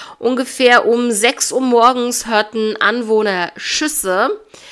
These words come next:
und das mindestens sechs an der Zahl. Ja, leider wurde Kafer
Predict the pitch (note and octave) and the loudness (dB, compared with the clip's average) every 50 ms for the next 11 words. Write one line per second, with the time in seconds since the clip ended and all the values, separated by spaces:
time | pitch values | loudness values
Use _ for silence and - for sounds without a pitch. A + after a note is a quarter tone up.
0 | - - - - - - - _ _ _ - A3 A3+ A3+ A3+ A3+ A#3 A#3 A3+ G#3+ | -20 -20 -18 -18 -20 -20 -20 _ _ _ 4 6 8 10 10 8 8 6 2 0
1 | - G#3 G3+ A3 C#4 C4+ - - - - A3+ A#3 A#3+ C4 C4+ C#4+ C#4+ C#4 C#4 - | 2 4 4 4 4 2 0 -2 -4 -6 -4 -2 0 0 2 0 0 0 0 -2
2 | - - A#3+ B3 A#3 A3+ - - A3+ G3+ F3+ F3+ G3+ A#3+ C#4+ C#4+ - - - - | -4 -4 -4 -4 -4 -6 -6 -6 -4 -4 -2 0 0 0 0 0 -2 -4 -2 -2
3 | - A3 A#3+ B3 C#4 C4+ C4+ - - - G3+ D#3+ D#3 D#3+ E3 F3 A3+ E4+ G#4 - | -2 -2 0 0 0 -2 0 -2 -2 -2 0 0 2 2 2 2 2 2 0 -4
4 | _ - - - - - - - - - - - _ _ _ _ _ _ - C#3+ | _ -20 -20 -20 -20 -20 -20 -20 -20 -20 -20 -20 _ _ _ _ _ _ 0 4
5 | G3+ E3+ D#3 C#3+ C3 - - _ _ _ _ _ _ _ _ _ - G3 G3+ A3 | 6 6 6 6 4 0 -6 _ _ _ _ _ _ _ _ _ -4 2 4 6
6 | A#3 B3 D4 D#4 B3+ B3 A3+ A#3 A#3+ C#4 - - - - A3 G#3 G#3 A3 A#3 A#3+ | 6 6 6 6 6 6 6 6 4 4 2 0 -4 -6 -6 -4 -2 2 4 4
7 | A#3 A3+ A#3 A3+ A#3 - - - - - - A3 G#3 G#3 A#3+ B3 - - B3+ B3 | 4 4 4 2 0 -2 -4 -10 -14 -10 -4 0 2 2 2 0 -2 -4 -2 0
8 | B3 B3 B3 - | 0 0 0 -2